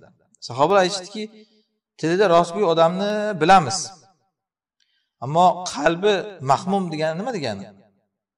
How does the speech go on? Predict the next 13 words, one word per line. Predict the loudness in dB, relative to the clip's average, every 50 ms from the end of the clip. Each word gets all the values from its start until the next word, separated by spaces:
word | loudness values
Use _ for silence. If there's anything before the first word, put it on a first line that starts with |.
| _ _ _ _ _ _ _ _ _ -14
Aytdilarki, | -14 -10 -2 2 2 2 2 2 -6
qalbi | -6 -2 2 2 2 2 0 -4
mahmum | -4 -4 -4 -4 -6 -8 -8 -8 -10
degani | -8 -8 -6 -6 -8 -8 -12 -14 -20 _ _ _ _ _ _ _ _ _ _ _ _ _ _ _ _ _ _ _ _ -18
hamma | -14 -4 0 0 0 2 4 2 4
arab | 4 4 4 2 2
tilida | -2 -6 -6 -4 -4
aslida | -4 -4 -8 -6 -4 -4 -4 -6 -8 -14 -20 _ _ _ _ _ _ _ _ _ _ _ _ _ -14
bo'shlik | -8 -4 -4 -4 -4 -6 -8 -10 -10 -10
deganida, | -10 -8 -8 -6 -2 2 2 2 2 2 -2 -12 -16 -18 -20 -20 _ _ -14
ya'ni | -14 -12 -12 -12 -14 -16 -20 _ _ _ _ _ _ _ _
tozalik | 2 2 4 6 4 4 2 0 -4 -10
degani. | -14 -14 -16 -16 -18